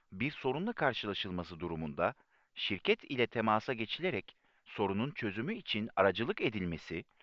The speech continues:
ve şirketten alınan bilgilerin tarafınıza aktarılması. B, bankanın müşteriye karşı aşağıdaki hallerde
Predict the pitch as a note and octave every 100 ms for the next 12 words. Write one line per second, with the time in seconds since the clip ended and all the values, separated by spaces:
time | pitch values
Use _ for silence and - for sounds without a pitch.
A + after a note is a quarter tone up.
0 | _ _ G2+ - G#2 - - D#3+ F#3 A#2+
1 | G#2 G2 G2 G2 F#2 F#2+ F#2+ A#2+ A2+ F2+
2 | - F#2 A2 F3 - F2+ D#2 E2 E2 -
3 | - _ _ _ _ _ _ _ _ _
4 | _ _ _ _ _ _ _ _ _ G2+
5 | G#2+ F#2+ - _ _ _ _ - _ _
6 | _ - C#3 A#3 D#3+ G#2 A2 - _ F#2
7 | F#2+ - G2+ C#3+ - D#3 C3+ D3+ - B2
8 | C3+ C#3+ D#3 A#3+ G3 D#3 B2 G#2 F2+ G2